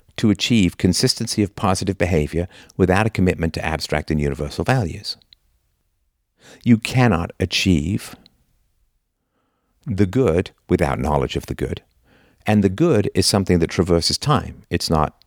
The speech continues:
spiky up and down like some sort of racing heart rate E K G monitor. So to trust someone, that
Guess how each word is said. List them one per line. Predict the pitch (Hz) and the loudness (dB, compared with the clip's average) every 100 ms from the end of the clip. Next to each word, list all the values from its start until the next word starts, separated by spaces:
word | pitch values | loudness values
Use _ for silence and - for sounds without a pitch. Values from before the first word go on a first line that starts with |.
| _ - | _ -10
spiky | - 87 82 76 | -4 -2 0 0
up | 76 | 0
and | 76 | 0
down | 73 71 67 | 0 -2 -2
like | 69 - _ _ - | -4 -6 _ _ -4
some | 80 | -4
sort | - 78 | 0 -2
of | 71 | 0
racing | 78 78 76 69 | 0 0 -4 -2
heart | 85 85 | -2 -2
rate | 76 73 - | -2 -4 -6
E | 78 | -2
K | 87 78 | 0 0
G | 135 123 | 2 0
monitor. | 76 69 67 - _ _ _ _ _ _ _ _ _ _ _ _ _ _ _ _ _ | 0 -4 -12 -18 _ _ _ _ _ _ _ _ _ _ _ _ _ _ _ _ _
So | - 120 | -2 0
to | 110 107 | 2 0
trust | - 98 - | 0 0 2
someone, | 78 80 87 98 - | 2 0 -2 -4 -4
that | 98 113 | 0 0